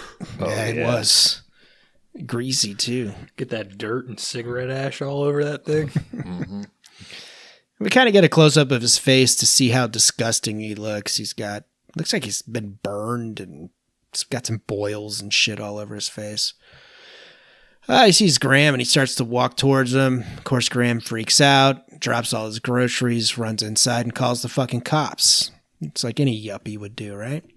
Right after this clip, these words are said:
Speaker 3: Fucking loser, dude.
Speaker 2: Uh, we cut to the cops here. They start to question Graham about the vagrant. Uh, the cops pretty much say that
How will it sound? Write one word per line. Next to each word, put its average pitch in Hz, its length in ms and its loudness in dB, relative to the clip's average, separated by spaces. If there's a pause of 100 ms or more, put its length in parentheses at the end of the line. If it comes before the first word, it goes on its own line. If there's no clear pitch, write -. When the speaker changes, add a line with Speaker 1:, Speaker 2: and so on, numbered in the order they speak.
(180)
Speaker 3:
Fucking 104 320 -10
loser, 98 540 -10
dude. 113 280 -6 (1080)
Speaker 2:
Uh, 185 300 2
we 180 80 4
cut 190 160 6
to - 80 0
the 147 80 -2
cops 165 380 4
here. 151 180 4
They 151 120 4
start - 280 2
to - 60 -6
question 123 580 2
Graham 123 420 2
about 123 320 0
the 120 60 -6
vagrant. 113 560 -6
Uh, 113 300 -4
the 120 80 -6
cops - 260 -2
pretty 147 200 2
much 139 220 0
say 131 280 2
that 117 220 -4